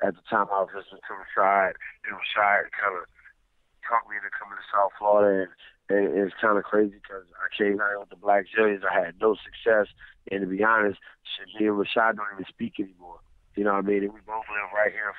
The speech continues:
Florida. Every, occasionally, I might see him at the, at the Prime Cigar shop, you know, whenever me and my wife go. But other than that, I don't really see Rashad. You know, he don't call me. I don't talk to him. And it kinda sucked because me and John actually had a pretty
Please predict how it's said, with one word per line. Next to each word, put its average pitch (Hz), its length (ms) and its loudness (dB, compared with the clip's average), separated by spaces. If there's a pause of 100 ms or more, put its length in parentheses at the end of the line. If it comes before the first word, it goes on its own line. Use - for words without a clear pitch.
Florida. 101 360 4 (420)
Every, 107 220 -2
occasionally, 104 680 0
I 98 120 2 (100)
might 98 120 -6
see 110 200 -6
him 104 160 0
at 101 160 0
the, 92 260 -2
at 90 140 -6
the - 140 -20
Prime 104 220 2 (100)
Cigar 101 440 2 (240)
shop, 95 440 0
you - 120 -20
know, 98 120 -4
whenever 98 400 -4
me 101 80 2
and 98 100 0
my 92 60 0
wife 98 260 4 (180)
go. 95 220 -6 (380)
But 104 100 -4
other 107 260 2
than 98 100 -6
that, 113 280 4 (420)
I 110 80 0
don't 113 220 0
really 104 160 -10 (100)
see - 380 -10
Rashad. 87 240 2
You 98 60 2
know, 104 160 2
he 92 120 -2
don't 110 220 2
call 95 280 2
me. 98 120 -10
I 98 120 2
don't 104 180 -2
talk 95 300 -2
to 92 60 -6
him. 98 280 -2 (420)
And 107 120 -2
it 101 40 -6
kinda 107 420 -4 (120)
sucked 123 180 2
because 98 480 -2 (400)
me 113 160 2
and 101 100 2
John 110 440 2 (120)
actually 104 360 -4
had 110 140 2
a 98 80 0
pretty 120 280 -4